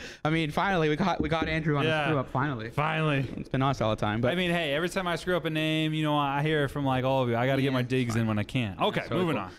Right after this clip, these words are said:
Speaker 1: At forty-one, I
Speaker 2: Good.
Speaker 1: think, uh, the forty-one, the four-, the forty-first ranked receiver, uh, Kadarius Toney. I wanted you to say the name, but I'll help you out here.
Speaker 2: Yeah, thank
Speaker 1: Kadarius
Speaker 2: you.
Speaker 1: Toney is, uh, super talented. I just don't
Speaker 2: I
Speaker 1: think
Speaker 2: like him a lot.
Speaker 1: Yeah, I
Speaker 2: I
Speaker 1: like
Speaker 2: liked him
Speaker 1: him.
Speaker 2: rookie year.
Speaker 1: Yeah, I like him a lot too.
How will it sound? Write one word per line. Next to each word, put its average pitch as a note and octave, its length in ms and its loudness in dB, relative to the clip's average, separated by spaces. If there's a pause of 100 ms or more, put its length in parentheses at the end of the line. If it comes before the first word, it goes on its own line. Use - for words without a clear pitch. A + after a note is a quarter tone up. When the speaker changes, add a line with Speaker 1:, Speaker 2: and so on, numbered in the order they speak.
Speaker 1:
At E3 140 2
forty-one, F#3+ 460 4
I E3+ 40 2
Speaker 2:
Good. C#3+ 100 0
Speaker 1:
think, D#3 160 2
uh, C3+ 380 4 (640)
the D3+ 80 2
forty-one, E3+ 540 2 (100)
the C#3 100 2
four-, E3 180 0
the D3 140 0
forty-first E3 460 0
ranked C#3+ 160 2
receiver, B2 460 2 (340)
uh, G#2+ 220 4
Kadarius F#3 440 0
Toney. C3+ 300 0 (100)
I - 60 0
wanted C#3+ 200 2
you C3+ 80 2
to C3+ 60 2
say A#2+ 120 2
the A2+ 80 2
name, A2+ 160 2
but A2 220 -2
I'll A#2+ 140 -6
help A#2 160 -6
you A2+ 80 -4
out G#2+ 100 -4
here. A2+ 220 -10 (100)
Speaker 2:
Yeah, B2 100 -12
thank C#3 180 0
Speaker 1:
Kadarius F3+ 220 4
Speaker 2:
you. - 80 -2
Speaker 1:
Toney E3 260 2
is, B2 160 2
uh, A#2 200 4
super F3+ 380 2
talented. G#2+ 640 2
I C3+ 140 0
just D#3 160 -4
don't D3 120 2
Speaker 2:
I A#2+ 60 2
Speaker 1:
think E3 120 2
Speaker 2:
like C#3+ 180 2
him A2+ 100 0
a G2 80 0
lot. F#2+ 260 2
Speaker 1:
Yeah, C3+ 160 2
I A#2 60 4
Speaker 2:
I B2+ 40 4
Speaker 1:
like D3 80 4
Speaker 2:
liked C#3+ 120 0
him C3 80 0
Speaker 1:
him. G2+ 60 -6
Speaker 2:
rookie F#2+ 180 -14
year. F2 180 -18
Speaker 1:
Yeah, G#2+ 280 2
I - 20 4
like D3+ 140 2
him D#3+ 100 4
a - 20 4
lot D3 160 0
too. C#3 280 2